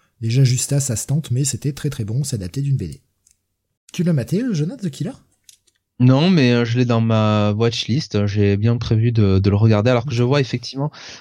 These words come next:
Speaker 2: alors le film, euh, que est allé voir Graf, effectivement, il sort en France le dix-sept janvier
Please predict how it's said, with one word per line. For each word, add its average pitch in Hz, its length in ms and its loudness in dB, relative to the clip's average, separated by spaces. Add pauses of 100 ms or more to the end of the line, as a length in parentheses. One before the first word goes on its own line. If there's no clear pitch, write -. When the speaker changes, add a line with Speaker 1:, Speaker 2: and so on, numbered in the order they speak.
(100)
Speaker 2:
alors 117 240 0
le 135 160 2
film, 190 680 -4
euh, 123 380 -2
que 135 280 0
est 131 140 0
allé 131 160 2
voir 131 240 -4
Graf, 143 400 -2
effectivement, 131 720 -4 (420)
il 123 100 -4
sort 160 380 0
en 147 140 0
France 160 580 -4
le 143 420 2
dix-sept 147 540 0
janvier 120 460 -2